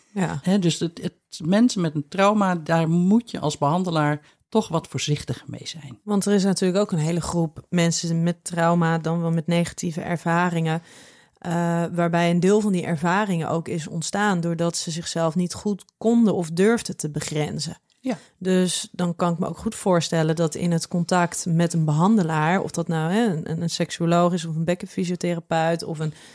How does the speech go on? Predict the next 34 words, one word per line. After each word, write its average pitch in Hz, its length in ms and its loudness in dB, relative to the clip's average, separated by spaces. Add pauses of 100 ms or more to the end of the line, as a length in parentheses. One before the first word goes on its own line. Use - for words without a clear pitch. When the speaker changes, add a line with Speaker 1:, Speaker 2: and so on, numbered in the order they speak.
(120)
Speaker 1:
of - 140 -4
een 175 160 4
medisch 202 380 4
specialist, 190 760 0 (540)
dat, 190 580 0 (180)
ehm, 190 440 -2
dat 190 240 -2
ze - 80 -2
daar 226 260 0
ook 302 120 0
niet 269 220 0
altijd 196 320 0
even 185 280 0
goed 180 180 -2
hun 165 180 2
grenzen 247 440 0
aan 156 200 -2
zullen 156 280 -2
geven. 160 760 -2
Dus 185 200 0
dat 202 180 0
je 214 60 -2
dan 190 160 2
als 185 140 0
behandelaar 180 680 2
eigenlijk - 340 -4
al 202 80 0
veel 302 260 -2
sneller 190 360 0
over 302 300 2
zo'n 202 180 0
grens 165 340 0
heen 139 260 -6
zit. - 340 -10